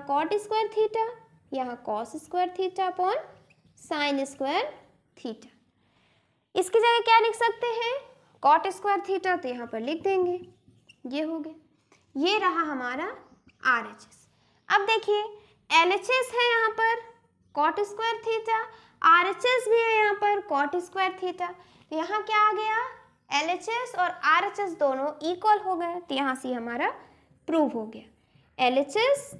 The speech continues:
is equal to आरएचएस, ये हमारा प्रूव हो गया।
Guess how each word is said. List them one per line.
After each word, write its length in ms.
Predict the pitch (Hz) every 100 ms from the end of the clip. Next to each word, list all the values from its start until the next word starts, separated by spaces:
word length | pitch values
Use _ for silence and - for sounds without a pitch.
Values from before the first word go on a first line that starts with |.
| - -
is 120 | 254
equal 360 | 247 247 247 240 240
to 100 | 381 554 605 - - - _ _ _ _ -
आरएचएस, 760 | 294 262 226 220 - - - - - - -
ये 220 | 254 339 330
हमारा 500 | 269 240 233 247 339 -
प्रूव 220 | 247 214 214
हो 80 | 214
गया। 180 | -